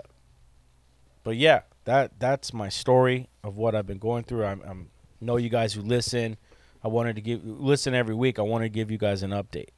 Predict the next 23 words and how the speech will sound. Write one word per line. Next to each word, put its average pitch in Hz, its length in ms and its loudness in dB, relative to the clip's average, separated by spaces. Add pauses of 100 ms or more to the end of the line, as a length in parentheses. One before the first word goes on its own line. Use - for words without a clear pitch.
because, 90 420 -10
uh, 60 120 -14 (1120)
it 113 100 -6
was, 107 300 -2
uh, 78 260 -8 (2000)
it's - 100 -20
been 127 180 0
a 120 40 -4
good, 117 400 -2 (240)
good, 139 340 2
crazy 139 460 -2
couple 120 420 -4
of 113 60 -6
weeks, 123 480 -6 (560)
but 107 140 -8
I 90 80 -12
feel 127 280 -2
good, 110 300 0
man. 95 320 -10
I 95 60 -14
feel 101 200 -10
really 120 300 -2
good. 117 400 2